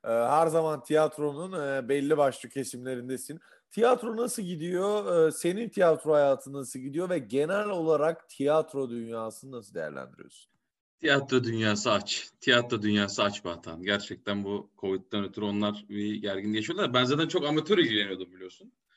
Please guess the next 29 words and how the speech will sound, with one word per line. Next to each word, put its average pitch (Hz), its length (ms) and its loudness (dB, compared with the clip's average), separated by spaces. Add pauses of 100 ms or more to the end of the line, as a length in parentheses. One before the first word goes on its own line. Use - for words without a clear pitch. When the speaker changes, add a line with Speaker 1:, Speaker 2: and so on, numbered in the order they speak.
(280)
Speaker 2:
Şimdi 131 260 2
online 143 400 6
olunca 156 340 2
da 170 60 4
herhangi 165 340 2
bir 147 60 -6
şekilde 143 600 -2
bir 160 320 0
alakam 135 400 2
kalmadı. 139 380 2
Elimi 127 260 2
eteğimi 123 300 -2
çektim 123 420 -6 (340)
o, 107 80 -12 (140)
o 107 260 -4 (100)
oralardan 98 440 -6
yani. 98 320 -8
Herhangi 117 340 -6
bir 107 40 -4
alakam 107 420 -4
kalmadı. 135 480 -6 (500)
Fakat 143 480 -2
bizi 151 220 -2
çok 190 200 0
heyecanlandıran 156 800 2
bir 160 420 -2
dizi 131 220 -4
projesi 120 440 0
vardı. 101 420 -2